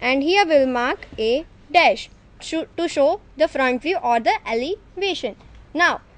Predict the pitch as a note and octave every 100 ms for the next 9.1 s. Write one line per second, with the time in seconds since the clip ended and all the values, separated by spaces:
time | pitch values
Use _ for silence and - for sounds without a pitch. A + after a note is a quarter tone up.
0 | - B3+ D#4 - F#4 A4+ A4+ A#4+ - D4
1 | C#4+ B3+ E4+ F#4 F4 A3+ G#3 - - -
2 | F4 - E4 B3 C#4+ B3 D4 - - -
3 | - - - - - - - - - -
4 | - - - - D#4 C4+ B3 D4+ - -
5 | - C#4+ B3+ - D4+ F#4+ B4+ - - -
6 | - D4 D#4+ C4+ G3 - - - - -
7 | - - - F#4 D4 - _ - - F#4+
8 | G#4 D4+ G#3+ - - - - F#4 E4 A3+